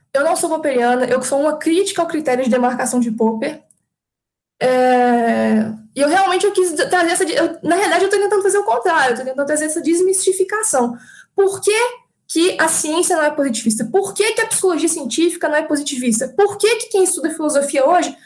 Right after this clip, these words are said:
não é positivista? Meus vídeos, eles focam em, em trazer essa, esse contraponto. Eu não sou uma pessoa que vai falar, "Não,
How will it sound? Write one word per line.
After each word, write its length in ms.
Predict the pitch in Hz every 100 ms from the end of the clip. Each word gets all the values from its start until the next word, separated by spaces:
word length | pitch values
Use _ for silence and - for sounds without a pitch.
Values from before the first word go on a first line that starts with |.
| _
não 80 | 302
é 40 |
positivista? 720 | 311 277 254 254 233 214 214 - _ _
Meus 200 | - 269
vídeos, 260 | 247 359 381
eles 200 | 403 -
focam 300 | - 320 330
em, 460 | 370 370 392 392 349
em 60 |
trazer 320 | 359 370 339
essa, 340 | 311 349 349 381
esse 160 | -
contraponto. 760 | 381 370 381 440 440 403 254 220
Eu 100 | 247
não 100 | 311
sou 140 | 392
uma 120 | 427
pessoa 300 | 427 - 330
que 60 | 320
vai 100 | 330
falar, 240 | 330 311
"Não, 320 | 294 277 240